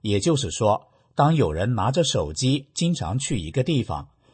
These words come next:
公安就可以根据这部手机的移动轨迹，确定你什么时间去的，去的频率是多少，可以在机器设备上画出轨迹图来。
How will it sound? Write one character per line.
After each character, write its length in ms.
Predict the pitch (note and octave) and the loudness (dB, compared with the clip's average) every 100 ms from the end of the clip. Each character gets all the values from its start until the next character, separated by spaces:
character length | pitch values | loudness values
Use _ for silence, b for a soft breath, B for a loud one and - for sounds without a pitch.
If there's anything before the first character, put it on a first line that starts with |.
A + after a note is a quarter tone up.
| _ | _
公 180 | - B2+ | 0 4
安 140 | B2+ B2+ | 6 6
就 180 | A#2+ | 4
可 140 | G2 A2+ | 2 0
以 160 | G#2+ | 0
根 180 | F2 B2+ | 0 2
据 160 | C3+ A#2+ | 2 0
这 160 | C3+ | 2
部 120 | B2 A#2+ | 2 2
手 260 | - D2+ | -2 -6
机 180 | D#2 C3 | -2 2
的 140 | C#3 | 2
移 180 | F2+ D#2 | 2 0
动 200 | G#2 C3+ | 0 0
轨 240 | - D#2 C#2+ | 0 -6 -6
迹， 340 | B2 B2 - b b | -2 -2 -2 b b
确 240 | - - C#3+ | -8 2 2
定 240 | E3 B2+ | 4 0
你 180 | F#2 D2+ | -2 -6
什 160 | - G#2 | -6 -4
么 120 | A#2 | -4
时 160 | - | -4
间 200 | F#2 B2+ | 0 2
去 240 | C#3+ - C#3 | 2 0 0
的， 240 | E2 D2 - _ | -2 -8 -14 _
去 180 | - E3+ | -2 2
的 140 | C3+ | 2
频 280 | F2+ - F2 C3 | 0 -4 -4 0
率 180 | D#3 | 0
是 160 | F#2+ G#2+ | 0 -2
多 220 | C3 C3+ | 2 2
少， 260 | C3+ E2 D2+ _ b b b b | 2 -2 -8 _ b b b b
可 160 | B2+ | 2
以 100 | B2+ | 2
在 220 | A2 A2+ | 4 4
机 160 | G2+ C#3 | 2 0
器 160 | C#3 A#2 | -2 -2
设 220 | - B2 | 0 0
备 160 | A2+ | 0
上 280 | G#2+ G2 E2 | 0 -2 -2
画 280 | D#2+ C3+ G2 | 0 2 2
出 240 | - C3 | 2 -2
轨 240 | C3+ F2+ D2 | -2 -4 -6
迹 180 | C3 G#2+ | -6 -6
图 260 | - F2 | -6 -2
来。 240 | B2 E2 | 0 0